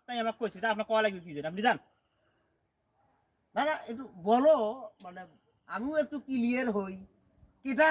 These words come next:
Speaker 2: কইলো আমার বিরুদ্ধে এই ধরনের ষড়যন্ত্রমূলক কথা? কেটা কইলো?
Speaker 1: আপনি সত্য করে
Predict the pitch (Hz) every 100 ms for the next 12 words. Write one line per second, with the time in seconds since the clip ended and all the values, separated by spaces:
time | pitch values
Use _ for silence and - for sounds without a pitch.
0 | 311 262 226 220 208 170 170 196 196 196
1 | 185 147 190 175 170 180 175 170 170 170
2 | 202 202 190 180 165 165 156 151 143 -
3 | 131 147 147 135 147 143 120 110 - _
4 | _ _ _ _ - 220 226 254 269 262